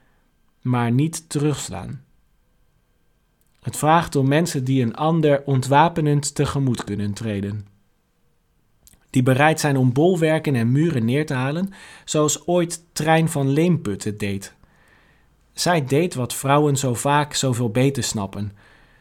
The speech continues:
Ze haalde het gezicht van de oorlog, de Vredenburg, eigenhandig neer.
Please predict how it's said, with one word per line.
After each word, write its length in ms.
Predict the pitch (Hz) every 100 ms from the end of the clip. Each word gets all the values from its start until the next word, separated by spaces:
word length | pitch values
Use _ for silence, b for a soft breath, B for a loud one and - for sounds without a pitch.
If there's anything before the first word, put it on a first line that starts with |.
| b b
Ze 140 | -
haalde 400 | 117 123 135 127
het 280 | 120 113 - -
gezicht 600 | - 110 - 160 - -
van 180 | 127
de 140 | 113 -
oorlog, 560 | 147 156 151 156 -
de 180 | - 113
Vredenburg, 880 | 104 - 135 151 143 120 120 127 -
eigenhandig 800 | - 135 123 117 110 131 131 123
neer. 360 | 110 98 110